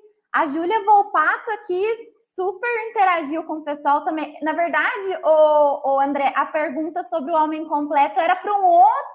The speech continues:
um outro participante aqui. Foi a Júlia Volpato que fez, mas era pra um outro participante.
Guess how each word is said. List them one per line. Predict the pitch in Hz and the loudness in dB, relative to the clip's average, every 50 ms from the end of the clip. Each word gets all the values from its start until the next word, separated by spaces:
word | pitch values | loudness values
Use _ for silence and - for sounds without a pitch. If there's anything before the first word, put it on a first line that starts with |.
| - _ | -18 _
um | 349 349 349 349 349 339 | -14 -12 -12 -8 -4 0
outro | 330 349 - - 466 480 | 0 0 0 -2 -10 -8
participante | 453 415 427 - _ - 403 403 _ 311 285 294 302 330 349 359 427 - _ 359 | -8 -8 -8 -10 _ -12 -12 -8 _ -6 -4 -4 -4 -6 -6 -8 -10 -14 _ -16
aqui. | 320 320 _ - 277 262 254 254 _ _ _ _ | -16 -16 _ -10 -8 -8 -8 -10 _ _ _ _
Foi | _ 262 | _ 2
a | 277 285 302 | 2 2 2
Júlia | 269 320 311 330 359 | -2 -4 -2 -2 -2
Volpato | 285 311 320 - - 311 294 294 294 - | 0 -2 -4 -2 0 -2 -2 -2 -4 -12
que | - 330 | -16 -16
fez, | - _ 330 339 359 381 | -6 _ -4 -2 -2 -4
mas | 370 349 349 | -6 -4 -2
era | 349 339 370 | -2 -2 -2
pra | 359 359 370 | -6 -6 -6
um | 349 | -4
outro | 320 349 339 - | -4 -6 -6 -6
participante. | _ 392 381 370 381 _ 415 427 - - 285 262 269 269 262 - | _ -6 -6 -6 -8 _ -14 -2 0 0 0 2 -2 -4 -6 -8